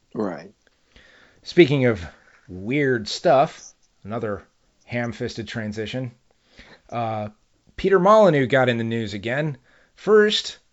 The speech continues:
Speaker 2: uh, twenty-two Cans finally released the, uh, P V P version of Goddess, which was years in the making at this point, and many people are probably quite upset it didn't show up a long time ago.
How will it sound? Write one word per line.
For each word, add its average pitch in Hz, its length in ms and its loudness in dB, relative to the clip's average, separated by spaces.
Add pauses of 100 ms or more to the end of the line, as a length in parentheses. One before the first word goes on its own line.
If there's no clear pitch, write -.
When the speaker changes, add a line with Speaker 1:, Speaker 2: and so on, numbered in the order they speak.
(140)
Speaker 2:
uh, 113 300 -6
twenty-two 151 500 -2
Cans 156 400 -4
finally 151 580 -2
released 139 600 -2
the, 120 480 -4
uh, 113 280 -4
P 147 220 -4
V 135 140 -2
P 147 220 -2
version 127 400 -2
of 104 160 -8
Goddess, 120 600 -4 (440)
which - 560 -6 (120)
was 104 400 -10 (440)
years 143 720 4
in 120 80 -4
the 113 60 -4
making 117 360 -2
at 104 80 -8
this 113 160 -4
point, 117 460 -4
and 113 240 -4 (340)
many 127 180 -2
people 123 320 -2
are 113 120 -2
probably 110 340 -2
quite 117 260 -2
upset 113 380 -4
it - 40 -12
didn't 113 200 -8
show 113 260 -4
up 107 100 -8
a 101 40 -6
long 120 500 2
time 98 260 -10
ago. 95 280 -6